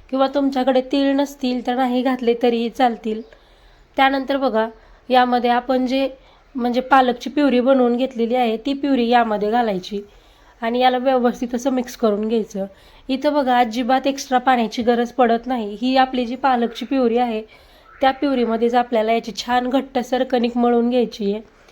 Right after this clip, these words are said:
तर बघा यामध्ये मला थोडंसं म्हणजे दोन ते तीन चमचा इतकं एक्स्ट्रा गव्हाचं पीठ लागलेलं आहे आणि बघू शकता या पद्धतीची इथं मी छान अशी घट्टसर कणिक मळून घेतलेली आहे. आता यावरती बघा मी एक ते दोन चमचा इतकं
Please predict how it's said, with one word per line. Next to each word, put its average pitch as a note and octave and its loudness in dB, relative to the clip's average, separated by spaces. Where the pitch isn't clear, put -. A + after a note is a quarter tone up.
तर C4+ 2
बघा C4+ 2
यामध्ये C4 2
मला B3+ 2
थोडंसं C4+ 4
म्हणजे C4 0
दोन C4+ 0
ते C#4 -2
तीन C4+ -4
चमचा B3 -2
इतकं A3 -6
एक्स्ट्रा B3 -2
गव्हाचं B3 2
पीठ A#3+ -2
लागलेलं A3+ 2
आहे G#3+ -4
आणि A#3+ 2
बघू B3+ 2
शकता C4 -2
या A#3+ 0
पद्धतीची A3 -4
इथं A3+ -4
मी A3+ -2
छान A#3+ -2
अशी A#3 -4
घट्टसर A#3+ -2
कणिक A#3+ -2
मळून A#3+ 2
घेतलेली A3+ -2
आहे. G#3+ -2
आता C4+ 2
यावरती C4+ 2
बघा A3+ 0
मी B3+ -2
एक C4+ -8
ते C#4 2
दोन B3+ 4
चमचा B3 -2
इतकं A3+ -2